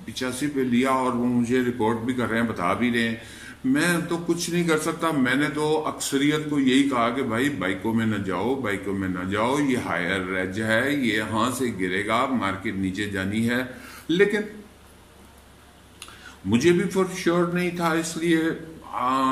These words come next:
मुझे ये confirm नहीं था कि मार्केट यहाँ से गिराएंगे। मैं समझता था कि ये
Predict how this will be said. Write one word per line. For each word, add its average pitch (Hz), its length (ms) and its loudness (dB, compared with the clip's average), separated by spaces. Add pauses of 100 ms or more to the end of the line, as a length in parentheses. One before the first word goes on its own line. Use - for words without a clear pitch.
(160)
मुझे 131 520 4
ये 160 400 4
confirm 147 760 4
नहीं 156 180 4
था 127 220 2
कि 131 120 -2
मार्केट 107 480 0
यहाँ 113 220 2
से 123 160 0
गिराएंगे। 101 440 2
मैं 113 300 2
समझता 127 460 -2
था 123 280 -2
कि 117 360 0
ये 143 280 0